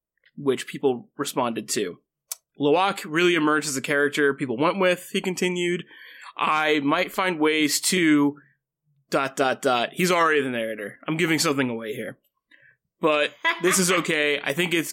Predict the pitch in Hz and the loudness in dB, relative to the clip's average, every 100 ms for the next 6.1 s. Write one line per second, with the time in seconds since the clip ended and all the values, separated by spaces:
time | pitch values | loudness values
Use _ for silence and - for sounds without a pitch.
0 | - 190 160 170 156 - 180 156 151 143 | -2 -2 2 0 2 0 0 2 2 2
1 | - 135 160 139 143 135 131 - - - | -2 -2 -2 0 2 0 -4 -14 -12 -6
2 | 143 180 156 139 - - 139 131 113 127 | -4 0 0 0 -4 -6 -2 -2 -2 -2
3 | 127 - - - - 151 117 104 101 165 | -2 -2 -6 -6 -4 -2 -2 -4 -2 0
4 | 220 247 220 165 170 170 170 151 165 156 | 2 2 0 2 2 2 0 0 0 0
5 | 147 143 131 143 139 131 123 117 - 107 | 2 0 2 0 0 0 0 -2 -4 -4
6 | 107 | -6